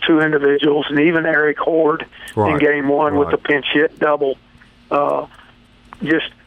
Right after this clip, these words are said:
Speaker 1: really just defines being able to be prepared for that opportunity. And, uh, otherwise, you're certainly gonna fail, you know, and, and that will find you. The baseball guys, they'll either reward you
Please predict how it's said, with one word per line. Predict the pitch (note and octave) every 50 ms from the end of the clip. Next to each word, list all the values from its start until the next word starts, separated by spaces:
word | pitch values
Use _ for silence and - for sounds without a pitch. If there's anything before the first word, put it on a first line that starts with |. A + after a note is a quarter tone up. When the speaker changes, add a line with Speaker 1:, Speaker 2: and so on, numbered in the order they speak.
| _ _ -
Speaker 1:
really | E3 D#3 E3 E3 D#3+ D#3+ C#3+
just | C#3 E3 D3+ C#3+ - - -
defines | D#3+ D3+ - - - D3 C#3+ D3 D#3 D#3+ E3+ F3+ F#3 F#3+ - - - - - - - - - - - - - - - - -
being | D3+ D#3 D3+ D3+
able | C#3 C3+ C#3+ D#3 D3+ D#3 E3 F3 E3+ - _ _ - -
to | D3+ C#3+ C#3+ C3+ C#3+ E3
be | - - C#3 C#3 D#3+
prepared | D#3+ - - F3+ - - D3 C#3+ C3+ C#3 C3 C#3 C#3+ A#2+ - -
for | D#3 D3 C3+
that | C#3 C3 C#3 C#3
opportunity. | C#3 C#3+ C#3+ C#3 - C#3+ - - D#3 D3+ C#3 C3+ C#3+ - B2+ A#2+ - - - -
And, | D#3+ D3+ C#3+ D3 D3 C#3 D3+ D3 D3
uh, | D3 C#3+ D#3 E3 - -
otherwise, | E3 D#3+ E3 D3+ D3+ C#3+ C#3+ D3 D3+ D#3 D#3 - - - - - - - - _ _
you're | D3 C#3+ C#3+ - -
certainly | D#3+ D#3 - E3+ C#3+ D3 C#3+
gonna | C#3+ C#3 C3+ - -
fail, | C#3+ C3 B2+ B2 C3+ - - - _ _
you | - B2+
know, | B2+ C3 C3 B2+ B2+ C3 - - - - - - _ -
and, | C#3 C#3+ C#3 C3+ - -
and | - D3+ C#3+ C#3+
that | C#3+ E3 G3+ - - -
will | D#3+ D#3
find | - F3 E3+ E3 F#3 F3 D3
you. | B2 B2 B2
The | B2 B2+
baseball | B2 C3+ D#3 F#3+ F3+ - G#3 G3 F#3
guys, | F3+ E3+ D#3 E3 F3 F3 - - - - -
they'll | - D3+ E3 E3+
either | F3 D#3+ D3 C3+
reward | C#3 C#3 C3 B2 B2+ C3+ D3+ E3+ E3+
you | F#3+